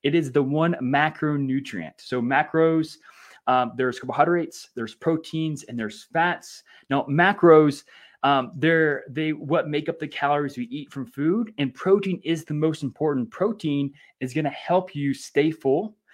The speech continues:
It's gonna help you keep a fast metabolism, and it's gonna help you tone up faster. So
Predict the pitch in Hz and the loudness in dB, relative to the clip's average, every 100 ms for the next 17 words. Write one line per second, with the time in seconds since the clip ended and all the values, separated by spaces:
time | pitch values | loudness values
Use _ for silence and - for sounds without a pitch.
0 | - _ - 135 147 156 170 143 - 156 | -20 _ -12 -8 -4 -4 -6 -10 -10 -8
1 | 151 - 143 165 - 143 - - 151 175 | -8 -2 2 2 -2 -10 -6 -2 0 0
2 | 180 185 - 190 240 190 160 151 _ _ | 0 -2 -2 -4 0 0 -2 -6 _ _
3 | _ _ - 156 160 151 143 - 160 160 | _ _ -10 -8 -6 -8 -10 -6 -4 -4
4 | - 147 156 156 117 107 170 156 | -4 -2 -2 -2 -8 -2 2 2